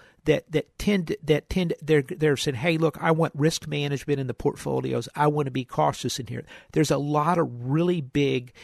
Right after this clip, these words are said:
if you look at the really big, the really wealthy money, they tend to be in the "I'm very cautious" camp. The guys that, the, the, the, uh, you know, the brokers at the Edward D Jones or whatever that are in the all, you know, all in the market all the time type of people.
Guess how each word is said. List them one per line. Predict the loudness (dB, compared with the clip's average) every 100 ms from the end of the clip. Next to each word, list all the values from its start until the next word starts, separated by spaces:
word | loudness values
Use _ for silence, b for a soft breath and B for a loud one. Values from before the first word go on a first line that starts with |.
| B
if | -2 0
you | 4
look | 4 4
at |
the | -2
really | -2 -4 4 8 8 6 -2
big, | 0 0 0 -2 -16 _
the | -4
really | 0 2 2 4
wealthy | 4 4 2 -2
money, | 0 -2 -2 -6
they | -2 -2
tend | 0 -2 0
to | 0
be | -2 -2
in | -2
the | -4 -6
"I'm | -2 0 0
very | 0 2 0
cautious" | -2 0 0 0 -8 -10
camp. | -8 -6 -6 -12 -20 B B B B -4
The |
guys | 6 8 10 8 0
that, | -2 -2 -2 B B -2
the, | 0 0 -6
the, | -8 -8 -10
the, | -8 -6 -6 -8
uh, | -8 -8 -8 -10 -18 _ _ _ _ -20 -16
you | -14 -12 -12 -10 -10 -10 0 2
know, | 2
the | 2
brokers | 6 6 6 2 2 0
at | 0
the | -2 0
Edward | 0 -2 -4
D | -6
Jones | 0 0 2 -2
or | -4
whatever | -2 0 0
that | -2 -2
are | -2
in | -2
the | -2
all, | 2 2 2 0
you | -4
know, | 2
all | 2 4
in | 0 0
the |
market | 2 2 0 2
all | 2 2
the |
time | -4 -2 0 0
type | -2 -4 -4
of | -10
people. | -10 -8 -6 -8